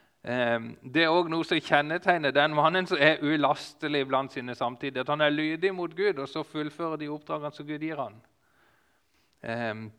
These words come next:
men Gud, han, og nå nødvendigvis så blir det sånn at vi hopper over en del vers her, for vi leser ikke fire kapittel i sammenheng, sant? Men Noah, han får et oppdrag av Gud om å bygge en ark, for Gud, han vil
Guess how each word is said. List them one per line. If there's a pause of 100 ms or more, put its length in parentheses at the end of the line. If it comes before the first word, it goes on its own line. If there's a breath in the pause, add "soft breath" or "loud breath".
(960 soft breath)
men (580 loud breath)
Gud,
han,
og
nå (280)
nødvendigvis
så
blir
det
sånn
at
vi
hopper
over
en
del
vers
her,
for
vi
leser
ikke
fire
kapittel
i
sammenheng,
sant? (400 loud breath)
Men (380 loud breath)
Noah,
han
får
et
oppdrag
av
Gud
om
å
bygge
en
ark, (180)
for
Gud,
han
vil